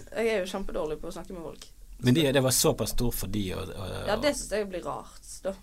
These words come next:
Speaker 2: Men jeg tar, man skal jo bare ta det som kompliment, men man synes jo, man,
Speaker 1: Men
Speaker 2: så
Speaker 1: du
Speaker 2: man
Speaker 1: har jo hun, hundre og fem tusen
Speaker 2: Hundre og femti.
Speaker 1: Ja, på Insta?
Speaker 2: Ja.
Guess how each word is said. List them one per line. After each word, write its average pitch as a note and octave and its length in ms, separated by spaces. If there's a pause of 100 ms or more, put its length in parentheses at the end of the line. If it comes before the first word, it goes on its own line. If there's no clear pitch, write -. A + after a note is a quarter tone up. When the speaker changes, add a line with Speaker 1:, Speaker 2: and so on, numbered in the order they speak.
(140)
Speaker 2:
Men A3+ 160
jeg A3 80
tar, G#3 160
man A3+ 400
skal A3 160
jo - 80
bare - 80
ta G#3 80
det G3+ 80
som F#3+ 80
kompliment, F3+ 480
men F3+ 160
man F#3+ 160
synes G3 240
jo, D#3 160 (800)
man, D3 80
Speaker 1:
Men F#3+ 80
Speaker 2:
så G3+ 80
Speaker 1:
du C3 80
Speaker 2:
man E3+ 80
Speaker 1:
har G#3+ 80
jo D#3+ 100 (140)
hun, G2+ 120 (280)
hundre D3 160
og C3+ 80
fem C3+ 400
tusen A2 480 (800)
Speaker 2:
Hundre E3+ 200
og - 40
femti. - 460 (1120)
Speaker 1:
Ja, A#2+ 160
på A2+ 160
Insta? A2 380 (100)
Speaker 2:
Ja. F3 140